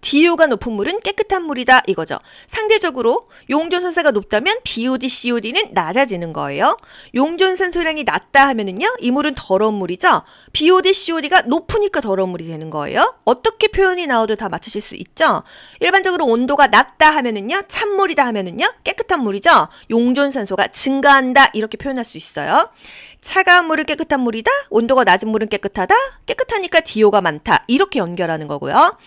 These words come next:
염분이 높다면 용존 산소는 감소한다, 더러운 물이다. 바닷물은 더러운 물이다, 미지근한 물은 더러운 물이다 이렇게 가세요.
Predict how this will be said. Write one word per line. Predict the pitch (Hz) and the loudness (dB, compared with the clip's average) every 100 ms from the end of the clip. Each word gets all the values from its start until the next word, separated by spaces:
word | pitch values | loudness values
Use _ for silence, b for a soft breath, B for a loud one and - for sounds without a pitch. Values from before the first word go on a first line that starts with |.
| B B B | B B B
염분이 | 208 254 285 339 330 | 4 4 2 0 0
높다면 | 294 294 277 269 226 | -2 2 2 4 4
용존 | 202 233 285 | 2 2 -2
산소는 | 294 254 247 233 | -2 0 -2 -2
감소한다, | 196 185 214 185 202 403 466 - | -6 -2 -2 0 4 2 2 -6
더러운 | - 196 226 208 | 2 4 6 2
물이다. | 175 147 139 151 b b - | 0 -2 -4 -4 b b -2
바닷물은 | 233 247 311 302 302 285 | 4 6 6 4 0 0
더러운 | - 196 214 214 | 2 4 4 2
물이다, | 190 190 330 415 | 0 4 4 4
미지근한 | 240 208 240 233 | 2 0 0 0
물은 | 214 247 466 | 0 0 -2
더러운 | 494 196 196 190 | -2 -2 0 0
물이다 | 180 156 156 - | -2 -4 -4 -2
이렇게 | 277 262 | -2 -2
가세요. | 175 156 151 151 285 | -4 -6 -4 2 2